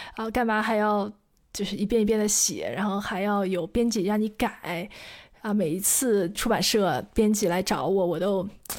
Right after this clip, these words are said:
我都特别紧张。<laughs> 对，但是怎么讲呢？我觉得还是一个很有趣的经历吧。就是从去年我大概，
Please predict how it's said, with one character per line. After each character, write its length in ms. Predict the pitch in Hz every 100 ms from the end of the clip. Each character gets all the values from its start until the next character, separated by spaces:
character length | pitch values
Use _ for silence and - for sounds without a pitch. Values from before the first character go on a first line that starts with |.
| - - - -
我 100 | 220
都 80 | 208
特 80 | -
别 100 | 233
紧 320 | 233 - 208 -
张。 160 | 233 247 - - - 233 - - 120 - - - - - - - 392 359
<laughs> 1400 | 254 170 156 - - 117 120 - - - - - - -
对， 400 | 233 208 - 160
但 160 | 202 311
是 360 | 320 311 285 269 - _
怎 100 | 233
么 80 | 339
讲 160 | - -
呢？ 60 | 208
我 60 |
觉 60 | 208
得 60 |
还 80 | 247
是 80 | 302
一 20 |
个 80 | 370
很 140 | -
有 120 | 320 220
趣 200 | - 269
的 100 | 233
经 240 | 285 330
历 140 | 370
吧。 200 | - - -
就 120 | 233
是 120 | 233
从 540 | 208 - 196 202 254 269 -
去 240 | - -
年 340 | 302 190 185 190
我 120 | 190
大 180 | 214 214
概， 380 | 226 202 202